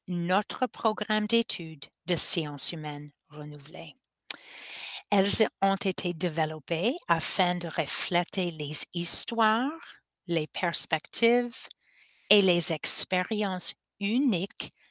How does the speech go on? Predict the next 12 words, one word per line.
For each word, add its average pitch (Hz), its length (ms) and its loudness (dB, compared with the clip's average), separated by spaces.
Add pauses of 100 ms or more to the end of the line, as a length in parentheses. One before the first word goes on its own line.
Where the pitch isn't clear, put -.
(140)
des 165 180 0
personnes 170 680 0
de 165 80 -8
la 147 180 -4
Nouvelle-Écosse 170 1000 0 (440)
et 190 120 8
les 156 160 0
Maritimes. 160 800 -2 (840)
Alors, 165 220 -2
vous 202 320 0
allez 180 200 -2
voir 160 380 -6